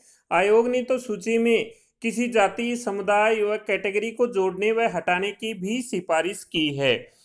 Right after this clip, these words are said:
अमर उजाला का इस न्यूज़ आर्टिकल में लिखा है, "सत्तर वर्ष से फायदा ले रहे महानुभावों के वारिसों को न मिले आरक्षण।"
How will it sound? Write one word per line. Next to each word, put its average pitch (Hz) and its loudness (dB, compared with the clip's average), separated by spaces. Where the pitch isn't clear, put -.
अमर 170 2
उजाला 190 4
का 196 4
इस 185 -6
न्यूज़ 185 0
आर्टिकल 190 2
में 214 -4
लिखा 196 0
है, 202 -4
"सत्तर 208 -4
वर्ष 208 -2
से 220 -2
फायदा 180 0
ले 185 0
रहे 202 0
महानुभावों 190 -2
के 214 -2
वारिसों 175 -2
को 214 -4
न 190 -6
मिले 180 0
आरक्षण।" 135 0